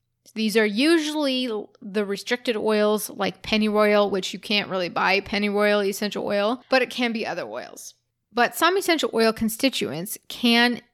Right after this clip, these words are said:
stimulate glutathione and glutathione enzymes, which can help with your natural detoxification pathways, and I've talked about this before.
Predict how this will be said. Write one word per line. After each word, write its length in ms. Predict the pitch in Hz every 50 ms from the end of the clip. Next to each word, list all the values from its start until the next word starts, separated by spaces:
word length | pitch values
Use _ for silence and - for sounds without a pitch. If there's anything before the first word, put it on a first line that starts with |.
| _ _ _ _ _
stimulate 1040 | - - - - - - - 277 302 302 285 254 214 202 185 175 185 202 226 220 - _ _ _ - 220
glutathione 960 | 208 214 233 240 247 262 262 - 247 208 208 202 196 196 196 196 202 208 -
and 160 | 214 214 202
glutathione 720 | 202 196 196 190 190 - 202 196 196 196 196 190 196 208 -
enzymes, 680 | - 330 370 392 339 - - - - - 254 - - _ _ _ _ _ _ _
which 200 | 226 240 - -
can 140 | - 302 269
help 280 | 233 262 247 240 -
with 180 | - 226 - 226
your 240 | 214 208 208 202 - - - _ _ _
natural 460 | 226 214 214 208 208 208 - 240 233
detoxification 880 | 214 247 226 - 240 208 196 - - 208 214 - 214 196 - - 214 208
pathways, 520 | - 254 247 254 247 233 165 135 160 208
and 80 | 185 180
I've 120 | 180 185
talked 240 | - 214 208 214 -
about 180 | 220 214 196
this 160 | 196 202 - -
before. 540 | - 202 - - 220 190 113 67 - -